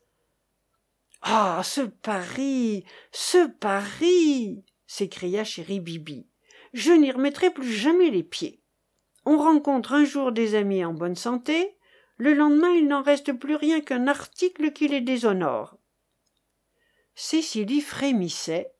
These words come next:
muette d'épouvante. « À Dieppe, à Dieppe ! »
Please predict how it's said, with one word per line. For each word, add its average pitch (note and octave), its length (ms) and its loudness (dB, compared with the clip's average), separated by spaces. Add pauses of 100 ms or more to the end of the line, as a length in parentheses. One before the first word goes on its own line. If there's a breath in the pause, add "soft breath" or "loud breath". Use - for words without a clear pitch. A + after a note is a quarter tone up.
muette A3 560 2
d'épouvante. « E3 840 -8 (880)
À D4+ 100 4
Dieppe, - 460 0 (640 soft breath)
à E4+ 180 2
Dieppe ! » A3+ 580 -2